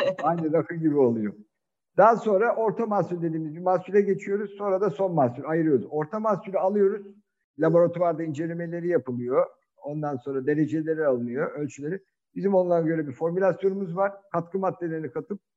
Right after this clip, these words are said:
formülasyona göre derecesine indirip bir ay dinlendirmeye bırakıyoruz. Yalnız şu var Ayça Hanım. Bütün bu ürünleri yaparken her şey bizde laboratuvar tarafından inceleniyor.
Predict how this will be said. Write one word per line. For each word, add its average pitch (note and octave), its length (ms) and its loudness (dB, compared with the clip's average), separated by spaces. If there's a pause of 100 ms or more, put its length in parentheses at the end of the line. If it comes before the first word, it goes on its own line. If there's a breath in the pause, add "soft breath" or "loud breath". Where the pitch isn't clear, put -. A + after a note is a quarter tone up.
(340)
formülasyona F3+ 600 4
göre C3+ 280 2
derecesine E3 480 -4
indirip F3+ 440 0 (540)
bir A3+ 100 4
ay G#3 180 8
dinlendirmeye F3 600 0
bırakıyoruz. B2 440 -2 (380 soft breath)
Yalnız G#3 360 4
şu - 280 -6
var D#3 220 2 (120)
Ayça C3 300 -4
Hanım. B2 160 -4 (460)
Bütün A#3+ 340 2
bu A#3 100 4
ürünleri G#3 400 4
yaparken G3+ 840 -2
her A3 220 4
şey A3 320 -2 (400)
bizde F3 500 2 (580)
laboratuvar G3 640 4
tarafından G3+ 480 -4
inceleniyor. E3+ 720 -2